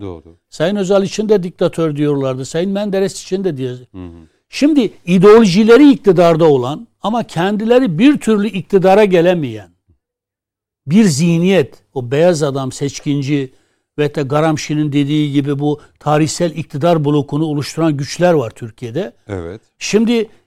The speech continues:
Speaker 2: e, onlar iktidara gelemiyorlar fakat ideolojileri iktidarda. Anayasalarda bütün o ideolojiler var. Fikren iktidardalar.
Speaker 1: Hala iktidardalar mı?
Speaker 2: Hayır, şu an için
Speaker 1: Değil.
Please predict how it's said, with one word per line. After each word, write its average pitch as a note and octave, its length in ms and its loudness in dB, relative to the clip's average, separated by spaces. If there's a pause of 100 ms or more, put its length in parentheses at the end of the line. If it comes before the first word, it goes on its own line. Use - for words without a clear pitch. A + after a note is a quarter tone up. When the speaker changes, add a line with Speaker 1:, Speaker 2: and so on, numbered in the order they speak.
(140)
Speaker 2:
e, F#3+ 260 0
onlar G3+ 300 2
iktidara A3 440 2
gelemiyorlar A#3 800 2 (240)
fakat C4+ 380 -2
ideolojileri A#3+ 680 6
iktidarda. C#3+ 560 -2
Anayasalarda E3+ 840 0
bütün F3 220 -4
o G#3 140 0
ideolojiler F#3 560 2
var. G3+ 200 2
Fikren A#3+ 380 2
iktidardalar. A#3+ 600 4
Speaker 1:
Hala B2 80 -2
iktidardalar D3+ 640 0
mı? A2 220 -16
Speaker 2:
Hayır, D#3+ 320 2
şu - 260 -4
an C#3 100 -2
için A2+ 180 -6
Speaker 1:
Değil. A#2+ 200 -4